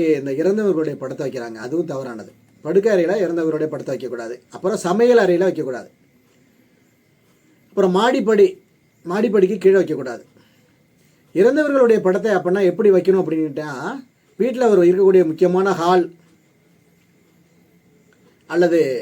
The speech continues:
ஹால், ஹால்ல வைக்கலாம். ஹால்ல வந்து தெற்கு புறமா, அதுவும் மெயின் நிலை இருக்கக்கூடாது,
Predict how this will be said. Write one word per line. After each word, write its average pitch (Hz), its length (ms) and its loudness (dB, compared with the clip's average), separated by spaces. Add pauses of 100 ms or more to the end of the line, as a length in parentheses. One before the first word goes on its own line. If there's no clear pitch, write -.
(540)
ஹால், 220 280 2
ஹால்ல 233 240 2
வைக்கலாம். 175 340 -2
ஹால்ல 196 300 0
வந்து 180 180 0 (280)
தெற்கு 190 260 0
புறமா, 202 340 0 (760)
அதுவும் 233 280 0
மெயின் 302 240 4
நிலை 240 120 4
இருக்கக்கூடாது, 185 400 2